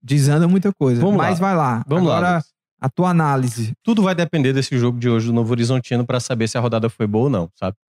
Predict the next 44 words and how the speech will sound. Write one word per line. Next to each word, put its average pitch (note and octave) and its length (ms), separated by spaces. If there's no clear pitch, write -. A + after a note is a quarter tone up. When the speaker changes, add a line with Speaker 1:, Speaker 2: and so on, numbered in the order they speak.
Speaker 1:
Uhum. B2+ 320
Speaker 2:
Porque B2 1000
se - 320
o F#3 260
Novo B2+ 160
Horizontino A2+ 460
vencer, G#2 260
a D3+ 60
distância C#3+ 420
vai C#3+ 180
ser - 180
Speaker 1:
É. - 20
Speaker 2:
mantida C#3+ 340
a C#3+ 40
mesma, B2 440
que - 100
o A#2 40
Speaker 1:
Sete. B2 240
Speaker 2:
Ceará A#2 260
tinha A2+ 340
seis C#3 240
pontos. - 360
Speaker 1:
Não, F3+ 180
seis, C3+ 420
seis, A2 280
Speaker 2:
Seis - 80
pontos. E2+ 240
Speaker 1:
seis. - 140
Speaker 2:
É, F#2+ 680
então A#2+ 440
vai A#2+ 100
ficar B2 220
quarenta B2+ 280
e B2+ 60
um A#2+ 80
a A#2+ 60
quarenta C3 260
e C#3+ 60
sete, C#3 400
né, A2+ 100
ali A2 140
o G2+ 80
quarto G#2 260
colocado. G#2+ 500